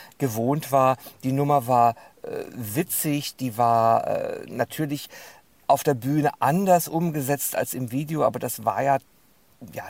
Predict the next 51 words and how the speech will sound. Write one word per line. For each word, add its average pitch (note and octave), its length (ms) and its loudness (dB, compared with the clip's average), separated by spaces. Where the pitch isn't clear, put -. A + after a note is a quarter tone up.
das A#2+ 200 -8
war A2+ 200 0
natürlich B2+ 340 -8
den C3 140 -8
Umständen C3 500 -6
geschuldet. C3+ 500 -8
Man B2+ 120 -4
kann C3 240 -6
das C#3+ 160 -10
nicht - 220 -10
eins - 240 -10
zu - 100 -6
eins A2 280 -6
auf - 160 -6
die B2 100 -8
Bühne D3+ 300 -4
übertragen. A2 680 -4
Mich D#3 260 -2
hat G3+ 120 -2
das E3+ 100 -6
auch - 160 0
ein F3+ 80 -4
bisschen, D3 540 -4
äh, A#2+ 220 -6
enttäuscht, D3+ 540 0
aber D3 180 0
vielleicht C3 500 2
ist - 160 -8
es C#3 120 -10
auch - 160 -6
so, C3+ 300 -4
dass - 340 -2
beim C3 300 0
Eurovision B2+ 400 -4
Song B2+ 200 -8
Contest C3 380 -10
nicht D#3 300 -6
alle C#3+ 220 2
von C3 240 -8
Anfang C#3+ 320 -6
an C#3 400 -2
mit C#3 160 -8
dabei A#2+ 340 2
sind. C#3+ 180 -6
Und B2+ 80 -6
wenn C3 100 -4
man C3 120 -2
die C3+ 60 -8
Startnummer C3 480 -2
eins C3 240 -6
hat, C#3+ 160 -6